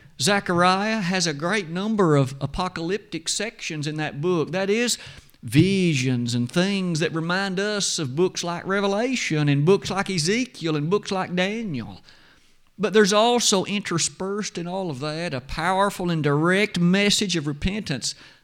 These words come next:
like what one would find in the book of Jeremiah.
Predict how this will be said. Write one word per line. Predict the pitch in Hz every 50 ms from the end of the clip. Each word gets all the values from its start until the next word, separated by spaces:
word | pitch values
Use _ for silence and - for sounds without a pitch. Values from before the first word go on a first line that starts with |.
| _ _
like | - - 151 147 147 147 - -
what | 156 143 - - 131
one | 143 147 139 131
would | 123 120 117
find | - - 156 151 143 139 123
in | 120 117
the | 120
book | 123 127 -
of | 113 110
Jeremiah. | 107 123 123 113 110 107 117 120 117 117 110 107 - - - 131 120